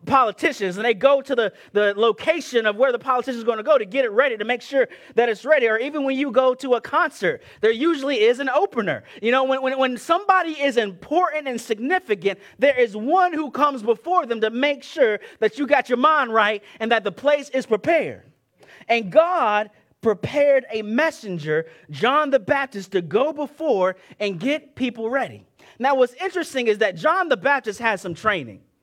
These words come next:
He has some, some training to get himself ready for this role. Back in Luke one, verse eighty, it talks about John the Baptist. It says, "The child," it's John the Baptist, "the tri-, child grew up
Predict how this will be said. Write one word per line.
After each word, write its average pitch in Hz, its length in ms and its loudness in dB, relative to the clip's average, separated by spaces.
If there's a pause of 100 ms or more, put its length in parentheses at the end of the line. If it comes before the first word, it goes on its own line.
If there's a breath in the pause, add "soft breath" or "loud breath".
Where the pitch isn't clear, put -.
(640)
He 359 140 0
has 311 160 0
some, 240 260 -4 (180 loud breath)
some 247 200 -2
training 311 520 -2
to 226 60 2
get 254 260 -4
himself 254 380 -2
ready 220 460 -2 (180 loud breath)
for 240 360 2 (140 soft breath)
this 226 300 2
role. 214 300 2
Back 277 280 0
in 247 120 -2
Luke 285 380 -4 (200 soft breath)
one, 196 460 0 (240 soft breath)
verse 233 260 0
eighty, 247 300 2
it 208 100 -2
talks 262 360 -2
about 208 280 0
John 226 220 -2
the 202 80 -2
Baptist. 196 420 -2
It - 20 -16
says, 208 200 -2 (240 loud breath)
"The 202 80 2
child," 190 500 0
it's 160 100 -8
John 220 240 0
the 220 60 -10
Baptist, 175 420 -2
"the 180 80 -4
tri-, 262 520 -2
child 196 460 0 (300 soft breath)
grew 285 300 2
up 220 400 0